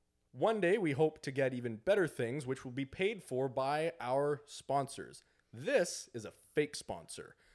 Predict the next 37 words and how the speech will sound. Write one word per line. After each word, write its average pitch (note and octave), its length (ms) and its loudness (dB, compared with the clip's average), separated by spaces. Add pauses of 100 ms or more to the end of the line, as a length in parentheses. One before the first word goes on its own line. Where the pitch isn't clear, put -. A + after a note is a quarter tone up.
(380)
This E3 340 0
will D3 380 4
be C3 520 -2
the A#2 120 -4
slot A#2+ 480 -2
used A#2+ 360 -2
for A2 120 -8
real B2 180 0
sponsors C3 640 -6 (100)
when A#2 220 -4
we G#2 80 -8
get G2 280 -8
them, D3 220 -6
which, G2+ 200 -8
again, A2 300 -6
we A2+ 100 -6
believe G2+ 340 -8
will F#2+ 160 -8
happen G2 340 -8
someday. F#2+ 460 -10 (300)
Fake D3+ 180 0
sponsors, E3 560 -2
also D#3+ 340 -2
feel C#3 220 -2
free C#3 320 -2
to C#3 220 -6
shout C#3 260 -2
us C3+ 140 -4
out, F3+ 200 0
and A#2+ 160 -4
we A#2+ 120 -2
will A2+ 160 -4
stop - 720 -4
ripping A2+ 420 -2
on G#2 260 -2
your G2 180 -4
brands. E2 500 -16